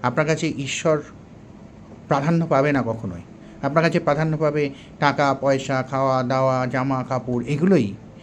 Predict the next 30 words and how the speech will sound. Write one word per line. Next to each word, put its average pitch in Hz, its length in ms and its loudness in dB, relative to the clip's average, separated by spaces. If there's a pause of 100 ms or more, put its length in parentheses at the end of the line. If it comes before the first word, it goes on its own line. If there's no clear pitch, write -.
(260)
যারা 147 380 4 (160)
সংসারের 147 380 0
জগতে 139 300 0
রয়েছে 135 220 -2
তাদের 123 240 0 (160)
কাছে 123 180 -6
প্রাধান্য। 107 360 -2 (400)
সেগুলোর 208 420 8
জন্যই 277 180 6
তারা 269 120 4
ঈশ্বরের 190 320 2
কাছে 165 180 0
সবসময় 139 380 -4
প্রার্থনা - 360 -10 (120)
করে। - 100 -20 (920)
সুতরাং 156 240 0
হাত 160 240 0
জোর 190 160 2
করতে 185 280 -2
গেলে 185 280 0 (540)
যদি 151 280 4
ঈশ্বরের 180 380 2
হয়ে 165 120 0
গিয়ে 151 180 -2
থাকেন, 127 320 -4 (280)
আর 165 280 4
কোনো 156 200 -2
কামনা 139 300 0
বাসনা 127 360 -4
নেই 113 260 -6